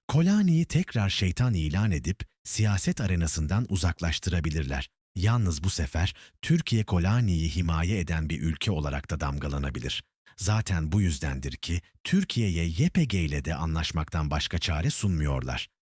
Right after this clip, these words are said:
Y P G Amerika'nın tam güdümünde olan bir ordu. heteşe de şimdilik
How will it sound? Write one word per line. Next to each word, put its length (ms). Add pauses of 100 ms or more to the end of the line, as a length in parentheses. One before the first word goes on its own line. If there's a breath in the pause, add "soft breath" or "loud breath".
(100)
Y 140
P 140
G 260
Amerika'nın 720
tam 300
güdümünde 520
olan 360
bir 60
ordu. 440 (300)
heteşe 500
de 160 (120)
şimdilik 640